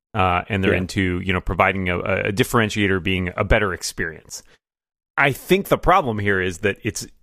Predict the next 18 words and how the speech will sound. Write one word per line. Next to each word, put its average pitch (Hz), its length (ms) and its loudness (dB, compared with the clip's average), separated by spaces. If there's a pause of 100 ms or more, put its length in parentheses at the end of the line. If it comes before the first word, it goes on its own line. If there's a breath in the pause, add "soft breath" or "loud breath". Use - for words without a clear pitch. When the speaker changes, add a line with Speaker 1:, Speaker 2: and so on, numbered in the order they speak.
(420)
Speaker 1:
it's - 300 -6
mostly 123 640 2
not 113 280 2
a 120 60 -2
better 87 340 -2
experience - 840 -2 (100)
<laughs> - 100 -14
compared 143 560 2
to 107 440 2 (440 soft breath)
a 123 80 2
lot 113 200 6
of 98 80 -6
the 104 120 2
other 98 160 2
entries 92 460 -2
in 87 120 -2
this 82 200 -6
market. - 460 -4